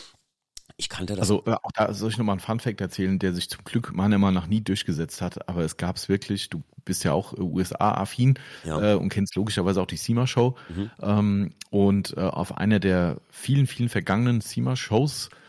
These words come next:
Speaker 2: vor vielen Jahren, äh, war ein Stand in einer Nebenhalle. Und ich bin ja immer da rum und, und wir sind ja im eigenen, äh, Auftrag da, ne, gucken nach Autopflegeprodukten und dann denkst du, „Hm, der ist in der Autopflegeecke hier, guckst mal, was die machen“, siehst ein schönes Auto, siehst schöne bunte Flaschen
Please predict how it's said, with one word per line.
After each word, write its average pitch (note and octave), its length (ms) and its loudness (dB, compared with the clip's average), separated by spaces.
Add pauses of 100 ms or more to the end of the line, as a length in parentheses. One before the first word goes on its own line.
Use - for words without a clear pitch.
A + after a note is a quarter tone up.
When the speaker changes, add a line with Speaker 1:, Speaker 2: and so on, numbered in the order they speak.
(380)
Speaker 2:
vor G#2 140 -8
vielen A#2+ 280 -2
Jahren, A2 460 0
äh, G2 80 0 (180)
war F#2+ 400 2
ein F#2+ 120 0
Stand C3 440 0
in G2+ 120 -4
einer F2+ 260 2
Nebenhalle. C#3 680 0 (720)
Und F#2+ 120 -2
ich - 120 -12
bin F2 100 -4
ja F#2 100 2
immer F#2+ 120 2
da F2 80 2
rum G#2+ 240 2
und, F#2 240 2
und D#2 260 -4
wir D#2+ 180 -8
sind D#2+ 140 -10
ja F2+ 80 2
im E2+ 220 -2
eigenen, F#2 480 0
äh, - 160 -10
Auftrag A#2+ 440 -2
da, A#2+ 180 4
ne, G2+ 160 2
gucken G2+ 280 -4
nach F2 180 0
Autopflegeprodukten G#2+ 880 -4
und F2 120 -4
dann F2 80 -2
denkst F2 240 -6
du, D2+ 40 -10
„Hm, A#2 240 -4
der F2+ 120 -2
ist - 80 -10
in F#2+ 60 -6
der E2 100 0
Autopflegeecke A2+ 720 -6
hier, G#2+ 120 -4
guckst - 300 -8
mal, F#2+ 140 -4
was F2 100 -8
die E2+ 100 -6
machen“, A2 340 -2
siehst - 260 -12
ein D#2+ 40 -4
schönes F2 380 -4
Auto, A2 320 2
siehst F#2+ 300 -2
schöne F#2 200 2
bunte F#2+ 240 0
Flaschen A2+ 480 -2